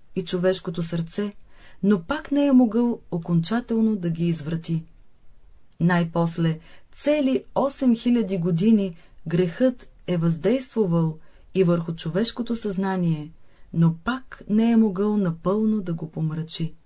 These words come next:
Той е успял само да помрачи неговата чистота и ясност, но тази мрежа лесно може да се премахне.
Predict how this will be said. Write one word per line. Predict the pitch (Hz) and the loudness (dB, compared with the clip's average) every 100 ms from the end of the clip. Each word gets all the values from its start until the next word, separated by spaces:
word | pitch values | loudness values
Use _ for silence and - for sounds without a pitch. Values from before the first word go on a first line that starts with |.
| - - - - - - - - - | -20 -20 -20 -20 -20 -20 -20 -20 -2
Той | 339 | 0
е | 294 | 2
успял | 254 - 254 262 | 0 0 2 2
само | - 233 226 | 2 4 4
да | 196 185 | 4 0
помрачи | 185 185 185 - 208 | -2 -2 -2 -2 0
неговата | 196 190 180 175 170 | 0 0 0 -2 -4
чистота | 170 165 - 165 208 254 - - - - | -4 -6 -6 -6 -4 -4 -6 -20 -16 -4
и | 175 190 | 0 0
ясност, | 247 - 175 165 165 - - - - - - 185 | -2 -2 -2 -2 -4 -14 -18 -20 -20 -20 -10 -4
но | 185 | 0
тази | 202 196 185 | 0 0 0
мрежа | 180 196 185 180 170 | 2 2 2 0 -2
лесно | 160 220 269 - | 0 0 0 2
може | 247 190 185 180 | 2 2 -2 -4
да | 170 | -4
се | 170 165 | -6 -6
премахне. | 165 160 160 156 147 | -4 -2 -4 -8 -10